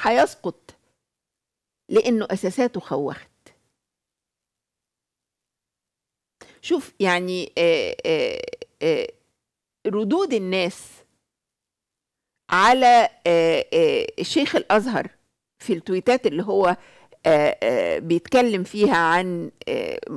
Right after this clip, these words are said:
موقفه من التجديد دلوقتي. الناس مش عارفة توافق بين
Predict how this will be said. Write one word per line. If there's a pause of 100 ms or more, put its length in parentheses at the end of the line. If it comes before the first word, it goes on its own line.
(120)
موقفه
من
التجديد
دلوقتي. (2750)
الناس (1200)
مش
عارفة
توافق (460)
بين